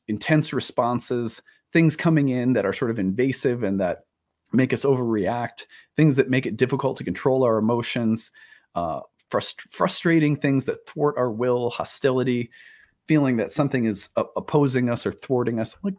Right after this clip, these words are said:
none of that is particularly fun. So, yeah, these are probably the main reasons that people would hear about a Mars transit and get anxious or, um,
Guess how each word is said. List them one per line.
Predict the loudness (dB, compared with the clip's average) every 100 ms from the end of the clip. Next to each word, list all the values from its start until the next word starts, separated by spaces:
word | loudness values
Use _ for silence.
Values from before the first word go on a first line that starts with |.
| 0
none | 2
of | 4
that | 4 2 0
is | -4
particularly | -4 -4 -4 -2 -2 -2
fun. | -2 0 0 0
So, | 0 2 2 -2 -10 -20 _ _ _ _ _ _ _ _ _ 0
yeah, | 0 4
these | 6 6 6
are |
probably | 2 2 2 2 0
the | 0
main | -2 0
reasons | -2 -2 -2 -2 0
that | -2 -2 -4
people | -6 -2 -2 -2 -6 _ _ _
would | -4 0 0 -2
hear | -6 2 2
about | 4 2 2
a |
Mars | 2 2 2 -2
transit | -4 -2 0 0 -2 -2
and | -2 0
get | 0 -2 0
anxious | -2 0 0 0 -2 -6 -6
or, | 2 4 4 2 -4 -10 -4
um, | -2 -2 -4 -8